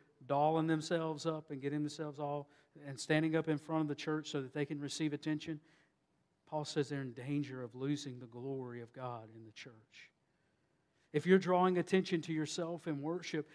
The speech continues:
you're in danger of diminishing the glory of God in the church. You're not worshiping Christ if you're receiving attention.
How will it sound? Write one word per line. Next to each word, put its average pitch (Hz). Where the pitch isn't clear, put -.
you're 165
in 147
danger 151
of 135
diminishing 156
the 143
glory 143
of 127
God 135
in 143
the 123
church. -
You're 175
not 170
worshiping 151
Christ 135
if 120
you're 135
receiving 127
attention. 123